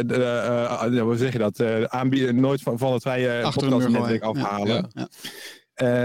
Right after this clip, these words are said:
Speaker 1: nou ja, dat, eh, dat, eh, breken ze dus nu. Nou ja, goed. Eh, het, ja, het is ook niet zo gek natuurlijk. Het blijft natuurlijk gratis om te luisteren. En Spotify, ja, hallo. Je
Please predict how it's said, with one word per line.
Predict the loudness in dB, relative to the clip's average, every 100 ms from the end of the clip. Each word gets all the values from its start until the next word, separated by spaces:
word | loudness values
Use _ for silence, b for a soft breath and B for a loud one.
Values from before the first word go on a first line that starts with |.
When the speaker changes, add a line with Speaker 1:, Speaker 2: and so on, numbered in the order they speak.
| 2
Speaker 1:
nou | 2 2
ja, | 0
dat, | 0 -2 -2
eh, | -2
dat, | -2 -2
eh, | 0 2 0 0
breken | 0 0 0 2
ze | 2
dus | 4 2
nu. | 4 4 4 0
Nou | -2 -2
ja, | -2
goed. | -2 -2 -2 -2
Eh, | -4 -2 -4 -4
het, | -4 -4
ja, | -2 -2 -4 -8
het | -6
is | 0
ook | 2
niet | 2
zo | 0 -2
gek | 0 0
natuurlijk. | 0 2 0 2
Het | 0
blijft | -2
natuurlijk | 0 -2 0
gratis | -4 -2 -2
om | -2
te | -2
luisteren. | -2 -2 -4
En | -6
Spotify, | -4 -6 -6 -16 -6 -4
ja, | -2 -2
hallo. | 0 2
Je | 0